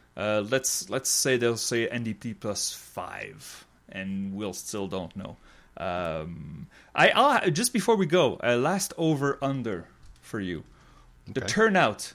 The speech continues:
Speaker 1: in the Manitoba election. So
Speaker 2: Oh.
Speaker 1: last
Speaker 2: What was it
Speaker 1: in,
Speaker 2: last time?
Speaker 1: in twenty nineteen, the turnout was fifty-five percent, with I,
Speaker 2: Mm.
Speaker 1: which I think is low. I'm not sure the history of Manitoba election, to be honest. Uh,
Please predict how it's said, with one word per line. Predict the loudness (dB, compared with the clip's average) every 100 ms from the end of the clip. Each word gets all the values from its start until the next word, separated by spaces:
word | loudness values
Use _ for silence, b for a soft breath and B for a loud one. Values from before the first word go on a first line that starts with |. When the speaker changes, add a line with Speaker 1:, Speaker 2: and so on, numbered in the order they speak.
| -10
Speaker 1:
in | -4
the | -2
Manitoba | 0 -2 -2 0 2 2
election. | 0 -4 -8 -12 -16 -20 _ b b b b b
So | 2 4 6
Speaker 2:
Oh. | 4 -2 -12 -2
Speaker 1:
last | 4 4 2 -2
Speaker 2:
What | 0
was | 2
it | 2
Speaker 1:
in, |
Speaker 2:
last | 2 2
time? | -2 -6 -8 B B -6
Speaker 1:
in | -4 -2 0
twenty | 2 2
nineteen, | 4 2 0 -2 -4
the | -4
turnout | -6 -4 -2 -2
was | -2 -2
fifty-five | -4 -4 -4 -2 -6 -2 4 4 2 -4
percent, | -4 -2 -2 -6 -10 -4
with | -2
I, | 2 2
Speaker 2:
Mm. | 2 0
Speaker 1:
which | 2 6
I | 4
think | 6 2 4
is | 2 2
low. | 2 4 4
I'm | 0
not | 0 0
sure | 0 -2
the | -2
history | -4 -4 -4 -4 0
of | 0 0
Manitoba | -2 0 0 0
election, | 0 0 -2 -8
to | -8
be | -4 -4
honest. | -4 -8 -10 -12 B B B B 0
Uh, | 2 4 6 6 4